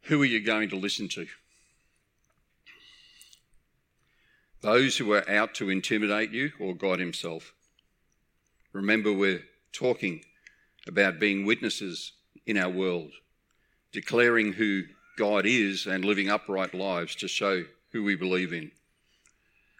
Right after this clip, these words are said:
And in Matthew chapter ten and verse twenty-eight, it says, "Do not be afraid of those who kill the body,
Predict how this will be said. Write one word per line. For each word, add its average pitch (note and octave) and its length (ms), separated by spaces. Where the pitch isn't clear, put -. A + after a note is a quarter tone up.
And G2+ 160
in G#2 120
Matthew B2+ 340
chapter B2+ 340
ten A#2+ 320
and A2 140
verse A2 220
twenty-eight, A2 600
it G2 100
says, G#2+ 300
"Do A2 100
not A#2 220
be B2+ 100
afraid A2 480
of F2+ 120
those G#2 420
who G#2 100
kill A2+ 280
the G#2 60
body, G2 420